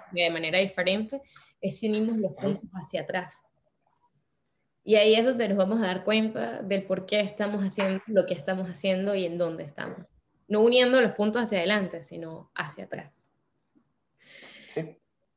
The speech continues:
Speaker 1: Para cerrar esta hermosa conversación, Ricardo, me gustaría que, bueno, que, que compartieras con nosotros un poco a quién admiras y por qué.
Speaker 2: ¿A quién admiro? Yo creo que la admiración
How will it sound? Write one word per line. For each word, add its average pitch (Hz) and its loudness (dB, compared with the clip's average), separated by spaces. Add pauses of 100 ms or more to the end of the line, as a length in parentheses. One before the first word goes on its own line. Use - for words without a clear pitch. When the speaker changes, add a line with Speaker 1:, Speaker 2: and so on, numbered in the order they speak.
(120)
Speaker 1:
Para 220 4
cerrar 220 2
esta 269 0
hermosa 262 6
conversación, 185 -4
Ricardo, 185 -4 (180)
me 180 -10
gustaría 165 -8
que, 185 -4
bueno, 196 -4
que, - -20 (100)
que 160 -16
compartieras 170 -2
con 220 -2
nosotros 175 -4
un 214 -6
poco 226 -2
a 185 0
quién 208 2
admiras 214 -2 (840)
y - -2
por 170 -2
qué. 190 -4 (3250)
Speaker 2:
¿A 139 -8
quién 135 2
admiro? 131 6
Yo 143 0
creo 170 4
que 160 2
la 123 0
admiración 113 0